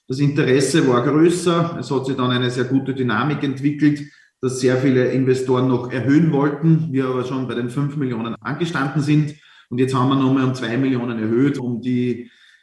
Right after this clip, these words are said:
Einzeltickets für die bestehenden Investoren auch größer machen zu können. Und, und wir glauben, dass wir diese zwei Millionen auch relativ rasch wieder dann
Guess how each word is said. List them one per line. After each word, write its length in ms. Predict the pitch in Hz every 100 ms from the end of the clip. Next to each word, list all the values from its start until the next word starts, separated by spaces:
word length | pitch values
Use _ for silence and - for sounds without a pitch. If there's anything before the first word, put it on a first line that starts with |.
| -
Einzeltickets 760 | 135 147 143 160 160 147 -
für 160 | - 147
die 120 | 143
bestehenden 540 | 135 123 135 139 135
Investoren 500 | 131 123 117 117 113
auch 180 | 113 107
größer 320 | 135 143 147
machen 360 | 143 120 127 143
zu 160 | 135 127
können. 380 | 120 120 120
Und, 220 | 117 110 -
und 300 | 110 - 117
wir 100 | 107
glauben, 320 | 110 113 120
dass 160 | 113
wir 80 | 117
diese 240 | 117 113 110
zwei 220 | 120 117
Millionen 440 | 123 117 110 107
auch 200 | - 104
relativ 360 | 107 110 113 101
rasch 280 | 101 - 120
wieder 160 | 110
dann 420 | 107 104 104 -